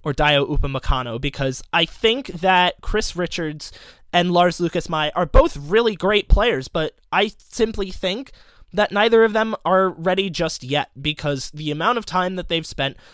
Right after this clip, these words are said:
on the Bayern U twenty-one team and F C Bayern two is not going to be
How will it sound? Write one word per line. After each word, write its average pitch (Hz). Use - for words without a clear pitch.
on 143
the 135
Bayern 165
U 151
twenty-one 147
team 160
and 160
F 160
C -
Bayern 147
two 156
is 151
not 190
going 190
to 170
be 151